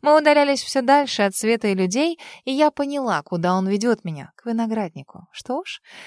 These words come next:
если этот весёлый зубоскал попытается поцеловать меня, пожалуй, я ему позволю. Но не больше.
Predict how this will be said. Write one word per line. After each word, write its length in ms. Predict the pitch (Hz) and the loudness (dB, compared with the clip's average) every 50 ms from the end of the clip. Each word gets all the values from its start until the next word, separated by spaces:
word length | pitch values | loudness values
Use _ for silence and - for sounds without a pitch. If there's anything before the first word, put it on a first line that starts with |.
| - - - _ | -20 -20 -12 _
если 320 | - 220 285 320 - 339 | -4 -4 -4 -2 -2 -4
этот 160 | 311 320 302 - | -4 -4 -6 -6
весёлый 400 | 262 254 - - 262 294 311 294 | -6 -6 -2 -2 -2 -2 -2 -2
зубоскал 640 | 254 254 214 220 202 - - - 156 156 180 226 | -2 -2 0 0 -2 -2 -4 -4 -2 -2 -2 -2
попытается 500 | - 233 - 185 180 185 175 170 - - | -4 -2 -2 -2 0 -2 -2 -4 -4 -6
поцеловать 540 | - 190 170 - - 175 175 196 269 311 - | -6 -6 -6 -4 -2 0 2 2 2 0 0
меня, 220 | 330 311 294 285 - | -4 -6 -6 -4 -4
пожалуй, 480 | - 269 254 302 359 381 381 381 359 | -4 -4 -4 -4 -4 -4 -6 -10 -10
я 240 | 302 254 247 254 285 | -10 -8 -6 -6 -6
ему 340 | 320 330 294 269 277 294 302 | -6 -8 -8 -10 -10 -12 -8
позволю. 540 | - 330 302 262 240 226 226 233 254 262 - _ _ _ _ _ _ | -6 -4 -4 -2 -2 -2 -2 -4 -6 -10 -14 _ _ _ _ _ _
Но 80 | 254 254 | -8 -4
не 120 | 233 220 | -4 -4
больше. 460 | 190 165 151 - - - - - - | -4 -6 -8 -12 -14 -16 -18 -18 -18